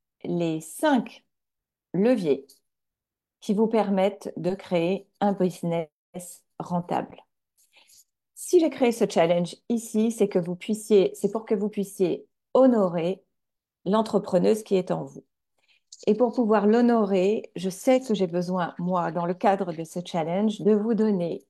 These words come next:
tout ce qu'il faut pour vous rassurer. C'est l'objet de ce live aujourd'hui, vous rassurer sur les cinq piliers d'une entreprise rentable et vous montrer que ces cinq piliers sont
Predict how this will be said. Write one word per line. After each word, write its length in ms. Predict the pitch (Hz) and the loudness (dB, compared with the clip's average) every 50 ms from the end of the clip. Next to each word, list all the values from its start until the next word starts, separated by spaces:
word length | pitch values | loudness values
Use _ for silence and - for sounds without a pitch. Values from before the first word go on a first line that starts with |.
| _ _ | _ _
tout 160 | - 330 359 | 0 0 0
ce 100 | 320 - | 0 -2
qu'il 240 | - - 269 196 185 | -4 -2 -2 -2 -2
faut 300 | - - - 165 160 180 | -4 -6 -4 -4 -4 -4
pour 240 | - - - 175 175 | -6 -6 -8 -8 -6
vous 180 | 160 180 208 202 | -4 -4 -4 -4
rassurer. 600 | 180 165 185 180 180 - - 165 156 - - - _ _ _ - - - _ _ _ _ _ | -2 -2 -2 -4 -4 -6 -12 -14 -14 -14 -16 -18 _ _ _ -20 -20 -20 _ _ _ _ _
C'est 340 | - - - 269 269 262 - - 262 240 - | -16 -2 2 4 4 4 2 -2 -4 -4 -4
l'objet 280 | 247 202 214 269 262 | -2 0 4 4 4
de 80 | 220 214 | 4 2
ce 160 | - - 208 | 0 0 2
live 260 | 185 190 202 214 190 | 2 4 2 2 2
aujourd'hui, 500 | 190 190 180 175 170 165 165 165 160 - _ _ _ _ _ _ _ | 0 -2 -2 -4 -6 -8 -8 -10 -10 -10 _ _ _ _ _ _ _
vous 140 | - 180 220 | -2 0 2
rassurer 440 | 220 240 240 233 - 208 190 214 214 | 2 2 0 0 -2 -2 0 0 0
sur 200 | 214 - 202 190 | 0 -2 -2 -2
les 100 | 180 185 | -2 -2
cinq 400 | 180 - - - 302 294 262 262 | -4 -6 -6 -4 -4 -4 -4 -4
piliers 320 | - 240 196 208 226 226 | -4 -4 -2 0 0 0
d'une 440 | 190 190 175 170 165 160 147 143 - - _ _ | 0 -2 -6 -6 -6 -8 -10 -10 -12 -14 _ _
entreprise 560 | - 214 214 214 - 220 208 - - 185 175 175 | 0 0 2 2 0 -2 -2 -2 -2 -4 -4 -4
rentable 640 | 165 165 160 - _ - 147 147 151 156 165 180 175 - - - _ _ _ _ - | -6 -8 -10 -10 _ -6 -6 -6 -6 -6 -8 -10 -12 -14 -20 -20 _ _ _ _ 0
et 80 | 240 226 | 2 4
vous 120 | 233 277 | 6 6
montrer 580 | 277 294 302 285 277 - - 285 285 285 285 - _ _ _ _ _ _ | 6 6 4 2 0 -2 0 0 0 -2 -4 -12 _ _ _ _ _ _
que 80 | 208 196 | 0 2
ces 140 | 196 214 208 | 2 2 0
cinq 280 | 214 226 208 208 214 | 2 0 0 0 -2
piliers 400 | - - 214 185 190 190 220 240 | -4 -4 -4 -2 2 2 2 2
sont 320 | 233 - - 196 180 165 | 0 -2 -6 -6 -6 -6